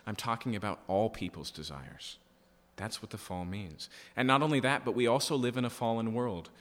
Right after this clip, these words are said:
We don't have time to turn there, but I'll just point you to Romans chapter eight, where, where Paul says that the whole world is groaning because of the futility that it was subjected to in the fall.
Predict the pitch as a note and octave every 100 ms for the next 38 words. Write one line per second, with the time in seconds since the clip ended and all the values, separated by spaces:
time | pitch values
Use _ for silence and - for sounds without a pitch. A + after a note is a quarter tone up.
0 | - _ B2+ C#3+ C#3+ C3 - C3 C3+ B2+
1 | G2+ - - A#2+ C3+ C3+ C#3+ B2 G#2+ G#2+
2 | G#2+ G#2+ - B2 G#2 B2 A2 G#2+ A2+ A#2+
3 | - A#2 - - G#2 B2 F3+ - - -
4 | - _ - A#2 F#2+ - A#2 - C3 B2+
5 | - B2 - A2+ A2 - - C#3 D3+ C#3
6 | C3+ C3+ B2+ B2 A2+ G#2+ F#2+ A2 G#2 C#3
7 | D#3+ C#3 F2+ D#2 - - - - - -
8 | A#2 A2+ A2+ G#2+ - A#2+ A2 - D#3+ C#3
9 | G#2 F2+ F2+ - G2 G2 G2 - G2+ A#2+
10 | C3 - G#2+ - G#2 F2+ F2 - G#2 F2+
11 | D2+ -